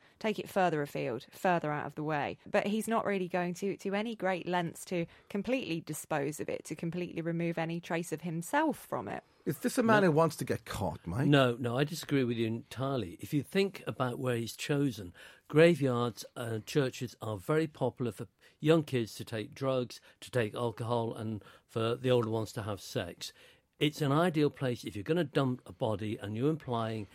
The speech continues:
Speaker 3: that they are drug, uh, induced deaths, then that would be the place to go.
Speaker 1: For somebody who hasn't got very good social skills, he's certainly aware of some of the narratives around particular groups of people, isn't he? And he's, he's playing on the, the time of day. So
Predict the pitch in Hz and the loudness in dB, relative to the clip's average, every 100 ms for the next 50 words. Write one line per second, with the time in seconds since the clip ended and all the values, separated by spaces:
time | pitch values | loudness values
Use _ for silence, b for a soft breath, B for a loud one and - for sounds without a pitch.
0 | B - 110 104 123 120 120 104 98 131 | B -10 -8 0 0 0 -4 -6 -6 0
1 | 123 110 - b b b 113 104 123 95 | 0 -2 -12 b b b -8 -6 -6 -4
2 | 127 107 - - 135 180 - - - _ | -2 -2 -6 -4 -2 0 -2 -10 -16 _
3 | - 123 120 120 123 - 127 131 131 120 | -8 -4 -2 -4 -6 -12 -8 -6 -6 -6
4 | 135 120 139 127 - 151 403 392 - - | -4 -4 -4 -4 -4 -4 -2 -4 -8 -6
5 | - 330 359 302 233 226 202 220 202 180 | -2 2 4 2 2 0 0 0 0 2
6 | 185 165 175 165 156 151 - 175 165 - | 2 2 0 0 -2 -4 -2 -2 -2 -4
7 | - - 139 - - B B 180 - 220 | -10 -6 -6 -6 -10 B B -6 0 2
8 | 190 196 170 180 180 170 151 - 165 151 | 2 0 2 2 2 2 0 -4 -4 -4
9 | - 160 175 185 180 202 - 135 143 - | -6 -2 2 6 6 4 0 -4 -4 -2
10 | 170 151 151 170 170 - 160 165 - 151 | 0 2 -2 -4 -6 -4 -2 -2 -4 -4
11 | 208 220 175 214 - 170 123 - 160 170 | -4 -2 -4 -4 -4 -4 -4 -2 0 0
12 | 175 165 175 - 170 160 156 151 143 - | -2 -2 -4 -4 -2 0 0 -2 -2 -2
13 | 165 - 143 143 - 208 202 190 190 165 | -6 -6 -6 -6 0 4 4 2 0 -2
14 | 147 | -2